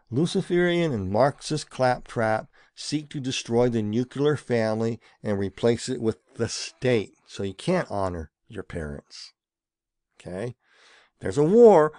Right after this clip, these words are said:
on the family, if you have not noticed.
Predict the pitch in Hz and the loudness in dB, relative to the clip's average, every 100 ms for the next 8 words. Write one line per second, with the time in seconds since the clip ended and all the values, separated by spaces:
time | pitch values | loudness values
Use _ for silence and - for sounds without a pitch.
0 | - - 143 175 170 214 220 196 143 104 | -8 2 4 4 4 4 6 6 4 2
1 | 82 _ _ 107 107 110 120 104 113 - | -2 _ _ -8 -4 0 0 0 -4 -2
2 | 127 160 - - - | 0 0 0 -6 -18